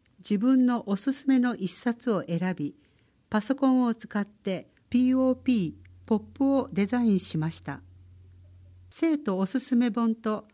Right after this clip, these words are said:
ポップは大学図書館に四月末まで展示しています。図書館は市民の皆様も利用できるので、ぜひ見てみてください。参加した生徒からは、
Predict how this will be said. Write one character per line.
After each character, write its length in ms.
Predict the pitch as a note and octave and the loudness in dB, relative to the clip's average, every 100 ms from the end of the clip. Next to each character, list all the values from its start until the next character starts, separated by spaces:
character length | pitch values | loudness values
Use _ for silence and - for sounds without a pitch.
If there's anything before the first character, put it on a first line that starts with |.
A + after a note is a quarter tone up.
| _ - | _ -2
ポ 80 | A3+ | -2
ッ 20 | |
プ 260 | A3 - B3 | -2 -2 0
は 220 | A#3 A3 - _ _ - | 0 -4 -10 _ _ -6
大 240 | A#3 C#4 | 0 2
学 240 | C#4 D4 C#4 | 2 0 0
図 140 | A3+ | -2
書 160 | - C#4+ | -2 -2
館 220 | B3+ G#3+ | 0 0
に 320 | F3 E3 D3+ - _ | 0 -2 -6 -10 _
四 200 | - - | -10 -2
月 260 | A#3+ B3+ C#4+ C4 C4+ | 0 2 4 4 2
末 100 | G#3 | -4
ま 140 | F#3+ | -4
で 100 | E3 | -4
展 280 | D#3+ A3+ G#3+ | -2 0 0
示 100 | G#3 | -2
し 80 | G#3 | -10
て 140 | - G3 | -4 -4
い 80 | |
ま 160 | F#3 F#3+ | -2 -4
す。 240 | - C3+ _ _ _ _ _ _ _ _ _ _ _ _ _ _ _ - _ - | -6 -16 _ _ _ _ _ _ _ _ _ _ _ _ _ _ _ -20 _ -4
図 60 | A3+ | -2
書 140 | E4 | -2
館 240 | C#4 A#3 | 0 0
は 260 | G3 E3+ D#3 _ _ | 2 -2 -6 _ _
市 220 | - - | -6 4
民 240 | D4+ C#4 G#3+ | 8 8 6
の 100 | F#3+ | 2
皆 260 | G3 A#3+ | 0 -2
様 280 | A#3+ G3 F#3+ | -2 -2 -2
も 220 | F3 D#3 | -2 -4
利 140 | E3 G#3+ | -4 -2
用 240 | C4 C4+ | 0 0
で 120 | B3+ | -2
き 140 | A3+ C4+ | -2 -2
る 140 | A#3+ | 0
の 140 | F#3+ D#3+ | -2 -4
で、 260 | E3 - _ _ _ | -8 -10 _ _ _
ぜ 120 | - D4 | -2 0
ひ 220 | D4 - | -2 -4
見 120 | G#3+ B3 | -4 0
て 140 | G#3 | 0
み 80 | G#3 | 0
て 140 | G3+ | -4
く 100 | F#3 | -4
だ 100 | E3+ | -6
さ 220 | F3 F3+ | -4 -6
い。 140 | D#3+ - _ _ _ _ _ _ _ _ _ _ _ _ _ _ _ _ _ _ | -6 -10 _ _ _ _ _ _ _ _ _ _ _ _ _ _ _ _ _ _
参 300 | C4 C#4 C#4 | 2 2 4
加 160 | C#4 | 0
し 80 | C#4 | 0
た 100 | C4+ | -4
生 240 | C4 C#4+ | 0 0
徒 140 | C4 F#3 | 2 -2
か 160 | F3+ | -4
ら 120 | E3+ D#3 | -6 -6
は、 200 | C#3 | -8